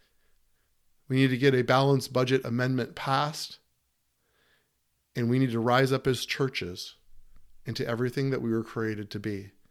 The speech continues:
And I guarantee you that the storehouses of heaven will be opened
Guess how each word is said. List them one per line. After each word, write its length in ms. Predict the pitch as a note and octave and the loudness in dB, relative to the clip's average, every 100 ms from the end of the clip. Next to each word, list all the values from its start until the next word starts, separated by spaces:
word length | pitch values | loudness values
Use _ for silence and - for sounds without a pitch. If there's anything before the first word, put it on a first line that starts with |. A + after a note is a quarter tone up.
| _ _ _ _ - | _ _ _ _ -6
And 80 | C3+ | -4
I 120 | A#3+ | 0
guarantee 600 | A3+ G3+ D3+ C#3+ - F3+ | 2 2 2 -2 -4 -4
you 420 | D#3 G2+ F2+ - _ _ _ _ _ - | -2 -2 -4 -8 _ _ _ _ _ 0
that 220 | C#3+ C#3+ | 0 2
the 160 | D3 A#2+ | -2 -2
storehouses 960 | - - E3+ F#3 - F#3 F3+ D#3+ D3 | -4 0 0 0 -2 -2 0 0 0
of 140 | C#3+ | -2
heaven 500 | A2+ B2+ D#3+ D3+ C3+ | -4 -4 -2 0 0
will 160 | B2 C3+ | 2 2
be 220 | B2+ C3 - - | 2 -2 -4 -2
opened 520 | D#3 D3+ G#2+ F#2+ | 0 0 -4 -6